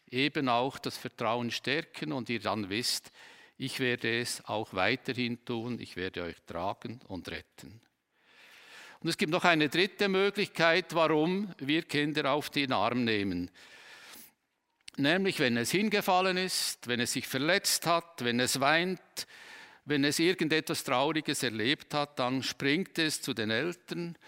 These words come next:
und schätzt es oder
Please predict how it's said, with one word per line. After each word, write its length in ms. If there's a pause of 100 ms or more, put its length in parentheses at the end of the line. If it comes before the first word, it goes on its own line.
(220)
und 220 (640)
schätzt 540
es 300
oder 220